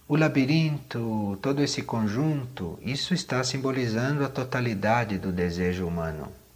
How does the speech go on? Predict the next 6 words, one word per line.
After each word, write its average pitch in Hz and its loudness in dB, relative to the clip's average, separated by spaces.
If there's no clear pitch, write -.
desejo 92 -2
sexual 85 -2
inclusive. 85 -6
Já 135 8
o 190 10
continente, 123 2